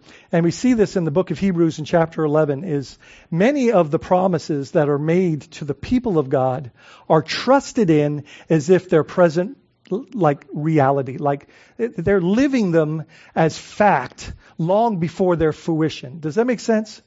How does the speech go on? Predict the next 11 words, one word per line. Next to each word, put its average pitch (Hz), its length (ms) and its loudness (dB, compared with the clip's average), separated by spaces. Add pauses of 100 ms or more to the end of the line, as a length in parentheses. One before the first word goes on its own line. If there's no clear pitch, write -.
(580)
And 185 160 2
that's 233 300 2
what 240 160 4
faith 202 500 0
does. 143 580 -2 (460)
Faith 233 480 0
puts 202 280 0
confidence 240 680 0
in 170 140 0
God's 170 280 0
promises 185 720 -2